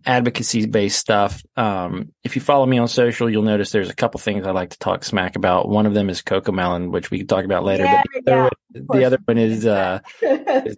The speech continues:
Speaker 1: uh, insurance companies. And it's not that I think,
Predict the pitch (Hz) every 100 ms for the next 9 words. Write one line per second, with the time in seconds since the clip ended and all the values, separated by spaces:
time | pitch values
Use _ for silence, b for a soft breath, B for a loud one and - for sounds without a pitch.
0 | - 92 87 87 b b b _ 147 185
1 | - 107 92 - 92 92 101 110 123 135
2 | 131 139 135 - 160 202 - 151 143 147
3 | 151 127 117 107